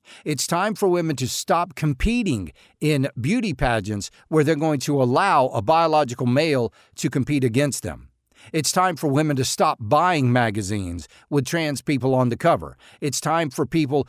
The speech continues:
to pull their children out of classes that teach gender ideology. It's time to stop going to the library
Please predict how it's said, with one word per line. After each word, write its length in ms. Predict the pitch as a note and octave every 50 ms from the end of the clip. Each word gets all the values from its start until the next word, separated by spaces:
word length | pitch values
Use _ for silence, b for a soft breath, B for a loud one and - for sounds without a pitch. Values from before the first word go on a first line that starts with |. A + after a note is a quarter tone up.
| b b b
to 160 | - - F3 C#3
pull 300 | - - E3+ F#3 F3 D3
their 140 | D3+ C#3 B2+
children 460 | A2 - F#3 E3+ D#3+ B2+ B2 B2 C3 -
out 240 | C#3 C3+ C#3+ C#3 C3
of 140 | B2 G2+
classes 720 | - - - G3 G#3 G#3 F#3 C3 - G#2 E2+ D2 C#2 - - b b b b b
that 240 | - C3 C3+ C3 A2
teach 400 | - - A#3 A#3 - - - -
gender 380 | A#2+ G#2+ C3+ C3 A2+ G#2+ G#2+
ideology. 800 | G2+ G2 F#2+ F2+ F#2 G2 F2 E2+ E2 D#2 D2+ - - C2+ - _ B B B B B
It's 220 | E3 D#3+ B2+ -
time 240 | - F3+ E3+ D#3 C#3
to 80 | C3+ C#3
stop 400 | - - - F3+ C#3+ C#3 A2+ B2+
going 300 | A#2+ C#3 C#3+ C#3+ C#3 B2
to 120 | - C#3+
the 140 | C3 A#2 A#2
library 800 | A#2+ B2+ D3 F3+ G#3+ A3 D#3 G#2+ A2+ G2 D#2+ C#2+ C#2+ C2+ B1+ -